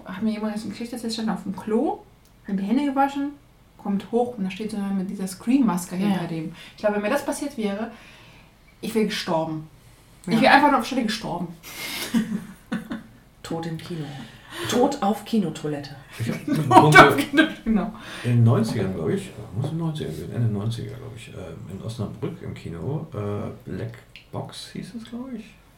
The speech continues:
Speaker 3: mit, äh, Moritz Bleibtreu und einem Ibbenbürener, äh, gesehen, äh, wo es halt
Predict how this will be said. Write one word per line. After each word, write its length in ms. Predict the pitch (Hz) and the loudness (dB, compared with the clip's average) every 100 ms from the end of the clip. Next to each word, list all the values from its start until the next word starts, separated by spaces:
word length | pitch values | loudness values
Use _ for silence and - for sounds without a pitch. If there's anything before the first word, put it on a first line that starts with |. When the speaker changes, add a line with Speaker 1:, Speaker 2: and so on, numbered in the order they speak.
| - - - - | -20 -20 -20 -10
Speaker 3:
mit, 120 | 117 117 - | -10 -10 -14
äh, 400 | 117 - - - 101 | -12 -12 -12 -10 -8
Moritz 240 | 101 101 | -8 -8
Bleibtreu 560 | - 110 - - 117 120 117 - - - - - - - - | -6 -6 -6 -4 0 0 0 -8 -20 -20 -20 -20 -20 -20 -20
und 220 | - 117 - | -14 -12 -8
einem 180 | 101 | -10
Ibbenbürener, 480 | - 101 107 123 120 123 117 - - - - - - - - - - - | -8 -8 -2 -2 -2 -4 -6 -10 -20 -20 -20 -20 -20 -20 -20 -20 -20 -8
äh, 240 | 101 101 | -4 -2
gesehen, 640 | 101 104 101 107 107 107 110 - | -2 -2 0 2 2 0 -4 -4
äh, 240 | 101 101 98 101 | -4 -4 -4 -6
wo 80 | 101 | -6
es 160 | - | -4
halt 160 | 107 95 | -4 -4